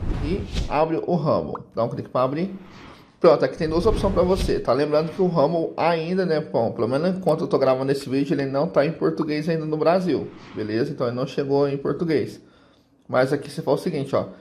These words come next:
Você tem login e create a profile, né? Então,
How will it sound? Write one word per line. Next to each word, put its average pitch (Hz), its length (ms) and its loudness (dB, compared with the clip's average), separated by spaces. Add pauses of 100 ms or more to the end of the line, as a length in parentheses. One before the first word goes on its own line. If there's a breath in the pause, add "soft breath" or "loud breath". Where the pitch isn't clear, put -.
(220 loud breath)
Você 135 180 -8
tem 151 140 0
login 156 640 2
e 160 80 -8
create 160 500 0
a 165 40 0
profile, 160 560 2
né? 117 260 -4
Então, 120 400 -4